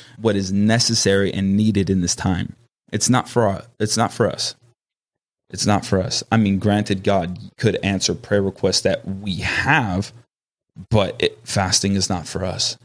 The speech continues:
It's for us to be more accessible and a tool for him.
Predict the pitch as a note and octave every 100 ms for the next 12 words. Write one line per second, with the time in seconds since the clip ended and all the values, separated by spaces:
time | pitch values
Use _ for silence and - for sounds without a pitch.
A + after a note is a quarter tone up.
0 | _ - - - - - F#2+ - G2+ -
1 | G#2 G2+ G2 G2+ F2 - - G#2 - G2
2 | F#2+ F2+ F2+ - F#2 F2+ - - - F#2